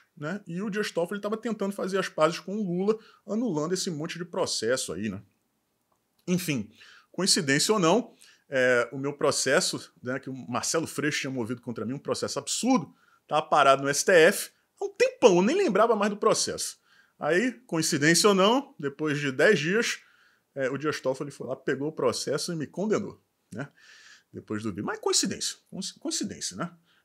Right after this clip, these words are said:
De repente, se daqui a dez dias aparecer um outro processo aí, <laughs> a gente já começa a pensar que não é tão coincidência assim, né? Mas tá aí o resultado dessa irresponsabilidade, dessa várzea jurídica em que o Brasil foi transformado, né? A, a,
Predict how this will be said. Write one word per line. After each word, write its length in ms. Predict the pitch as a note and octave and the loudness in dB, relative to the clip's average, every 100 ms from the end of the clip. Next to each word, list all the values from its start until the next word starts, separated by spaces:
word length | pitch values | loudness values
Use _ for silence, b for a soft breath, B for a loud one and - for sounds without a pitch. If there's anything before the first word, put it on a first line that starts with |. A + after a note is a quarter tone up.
| - | -10
De 80 | |
repente, 400 | C3 - D#3+ A3 | -10 -4 -4 -2
se 140 | - A#3 | -4 0
daqui 240 | G3 F#3 | 0 2
a 40 | E3+ | 0
dez 200 | F#3 D#3 | 2 0
dias 160 | C#3 | 0
aparecer 340 | D3+ D3 C3+ E3+ | -2 -2 -2 -2
um 200 | C#3+ A#2+ | -4 2
outro 260 | A#3+ D4 | 2 2
processo 560 | A3+ E3 - D3 E3+ E3 | 0 0 2 0 0 2
aí, 120 | C#3 | 2
<laughs> 680 | G#3 - - - - - - | 0 -4 -10 -14 -18 -20 -6
a 100 | G#4 | -2
gente 200 | E4+ D#4+ | -2 -2
já 80 | F4 | -4
começa 580 | - F#3 G3+ - A#3+ A3+ C4 C4+ C4+ B3+ A#3 - | -4 -2 -2 2 0 0 -4 -4 -4 -6 -8 -4
a 140 | A3+ | -4
pensar 480 | - G#3+ E3+ G#3 C#4+ | -2 -2 0 -2 -2
que 60 | |
não 80 | G4+ | -2
é 60 | F#4+ | -4
tão 220 | F#4+ C4+ | -4 -4
coincidência 680 | C4 A#3 A3 E3+ E3+ F3 D#3+ | -2 -4 -4 -4 -4 -4 -4
assim, 240 | - G2 | -4 -8
né? 80 | A#2 | -10
Mas 180 | C4 - | -10 -6
tá 120 | A4 | -2
aí 100 | F4 | 0
o 60 | |
resultado 640 | C#4 C#4 C#4+ - D#3+ F3 F#3 B B - | 0 -2 -2 4 6 6 2 B B -6
dessa 240 | D#3 D#3+ | -2 -2
irresponsabilidade, 920 | G3+ A#3+ G3 - F3 D#3+ C#3+ A#2+ A#2+ | 0 0 0 -2 -4 -4 -4 -2 0
dessa 240 | C#3 C#3 D3+ | -2 -4 -6
várzea 600 | F#2+ G2 C3 F3+ D3+ D3 | -4 0 0 0 -4 -6
jurídica 540 | C3 C3 G#2 D3 - | -6 -8 -6 -8 -8
em 40 | B2+ | -10
que 80 | B2+ | -6
o 40 | |
Brasil 260 | A#2+ G#2+ A2+ | -6 -6 -6
foi 120 | A2+ | -10
transformado, 640 | A2 F#2+ E3+ F3 E3 G#3+ B B B _ | -10 -8 -6 -2 0 0 B B B _
né? 200 | A3+ E4 F#4 F4 - | -10 -10 -12 -18 -14
A, 500 | - - - | -10 -8 -6
a, 20 | D3+ | -2